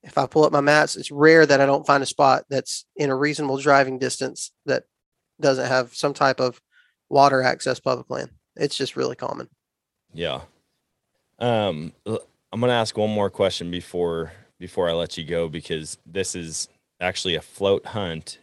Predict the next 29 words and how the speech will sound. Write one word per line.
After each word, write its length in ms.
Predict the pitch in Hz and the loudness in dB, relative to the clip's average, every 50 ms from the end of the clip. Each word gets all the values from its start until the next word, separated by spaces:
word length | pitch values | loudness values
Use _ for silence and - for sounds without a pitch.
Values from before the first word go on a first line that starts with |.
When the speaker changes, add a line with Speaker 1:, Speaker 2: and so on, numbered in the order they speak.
| _ _ _ | _ _ _
Speaker 2:
is 240 | 85 85 78 73 87 | -12 -12 -10 -8 -8
number 320 | 90 95 92 87 85 78 | -6 -6 -4 -4 -4 -4
one 140 | 80 85 85 | -4 -6 -6
on 80 | 82 78 | -6 -8
my 120 | 76 76 | -8 -8
bucket 360 | 73 - 87 87 - - - | -6 -4 -6 -6 -6 -8 -12
list. 400 | - 69 58 - - - - - _ _ _ _ _ _ _ _ _ _ _ _ - | -10 -10 -10 -10 -12 -14 -16 -18 _ _ _ _ _ _ _ _ _ _ _ _ -6
Uh, 240 | 92 90 82 76 - - _ | -2 -2 -2 -2 -4 -6 _
is 260 | - 95 90 78 78 | -8 -8 -8 -6 -4
there 240 | 78 95 95 104 107 | 0 2 2 2 2
a 60 | 104 | 0
certain 380 | - - - 98 98 - 85 113 | -2 -2 -2 -2 -2 -2 -4 -6
spot 540 | - - - - 92 78 76 78 80 - - _ _ _ _ _ _ _ _ _ _ _ _ _ 85 | -8 -8 -6 -4 -2 -2 -2 -2 -4 -4 -6 _ _ _ _ _ _ _ _ _ _ _ _ _ -6
that 380 | 92 90 85 82 80 78 73 - _ _ | -2 -2 0 0 0 -2 -4 -6 _ _
you're, 260 | 82 85 85 85 85 | -10 -6 -4 -4 -2
like, 340 | 82 80 78 78 73 _ - | -2 -2 -2 -4 -6 _ -6
dying 320 | - 87 78 80 82 82 | -4 -4 -2 -4 -4 -6
to 80 | 78 78 | -8 -8
get 220 | 71 80 76 - | -8 -8 -8 -8
to 240 | - - 82 82 82 | -6 -8 -6 -6 -6
that 120 | 76 78 53 | -6 -8 -8
you 140 | 64 76 73 | -10 -12 -12
really 360 | 67 71 80 82 80 82 80 | -10 -8 -6 -6 -4 -4 -6
wanna 280 | 76 76 76 76 78 78 | -6 -6 -6 -6 -8 -8
try 520 | - - 78 69 69 71 73 73 78 78 - _ _ | -8 -6 -4 -4 -2 -2 -4 -4 -6 -8 -12 _ _
this 220 | - 85 80 - - | -8 -6 -6 -6 -6
tactic 440 | - 71 71 71 - - 71 - | -6 -6 -6 -8 -8 -12 -10 -8
out 180 | 69 65 71 73 | -6 -6 -6 -6
on? 220 | 80 82 87 92 | -6 -8 -10 -12